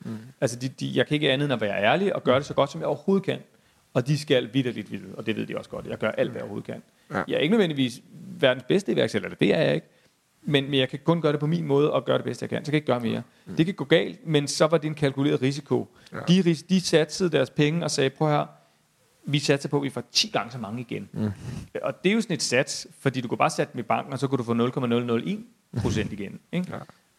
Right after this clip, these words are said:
Speaker 1: Ja.
Speaker 2: Øhm, så, så, så det må vide, hvad de går ind til, men, men, men det, den der sådan hårdhed omkring, eller ikke hårdhed, men sådan, jeg har stadigvæk kæmpe respekt for det, men jeg har også bekymret mig for meget om det tidligere.
Speaker 1: Ja, man kan sige, det er risikovillig kapital af en grund.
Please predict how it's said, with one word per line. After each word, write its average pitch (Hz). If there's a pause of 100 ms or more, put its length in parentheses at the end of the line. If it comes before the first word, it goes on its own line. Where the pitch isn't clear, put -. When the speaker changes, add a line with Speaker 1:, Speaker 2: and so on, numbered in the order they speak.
Speaker 1:
Ja. 147
Speaker 2:
Øhm, 113 (1120)
så, -
så, 113
så -
det 147
må 151
vide, 160
hvad 165
de 147
går 139
ind 135
til, 147
men, 143
men, 135
men 131
det, 151
den 160
der 147
sådan 135
hårdhed 135
omkring, 120
eller 98
ikke 110 (200)
hårdhed, 143
men 120
sådan, 127 (420)
jeg 143
har 135
stadigvæk 143 (100)
kæmpe 156
respekt 131
for 123
det, 123 (500)
men 135
jeg 120
har 113
også 127
bekymret 131
mig 120
for 110
meget 101
om 101
det 101
tidligere. - (340)
Speaker 1:
Ja, 113 (140)
man 120
kan 107
sige, 127
det 120
er 120
risikovillig 113
kapital 95
af 87
en 87
grund. 92